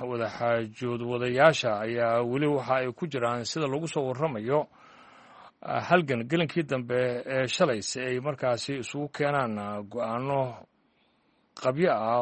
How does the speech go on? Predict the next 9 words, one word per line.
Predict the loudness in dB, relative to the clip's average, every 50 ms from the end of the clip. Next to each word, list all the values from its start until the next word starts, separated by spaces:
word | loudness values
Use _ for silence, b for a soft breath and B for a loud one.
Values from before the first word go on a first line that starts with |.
| 2
oo | 0 0 0 0 0
loogu | 0 0 0 -2 -2
talagalay | 0 0 2 2 0 -2 -2 -4 -2 -2 -2
wasiirada | -2 -4 -4 -6 -6 -6 -6 -4 -2 -2 0 0 0 -2
dowladahaasi | -2 -2 -2 -2 0 2 4 6 6 4 4 0 -6 -8 -6
si | -6 -4 -4 -4
ay | -4
u | -4 -4
dhammaystiraan | -4 -4 -2 -2 -2 -4 -4 -2 2 4 4 4 4